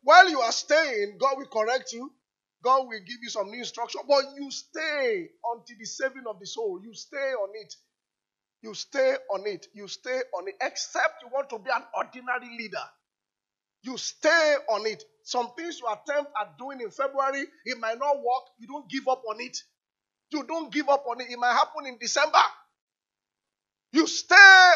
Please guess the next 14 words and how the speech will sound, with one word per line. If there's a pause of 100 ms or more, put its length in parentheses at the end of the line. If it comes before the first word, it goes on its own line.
(120)
on
it. (160)
Grit. (720)
Let
the (140)
devil
know
that
this
person
will
not
agree.
Oh.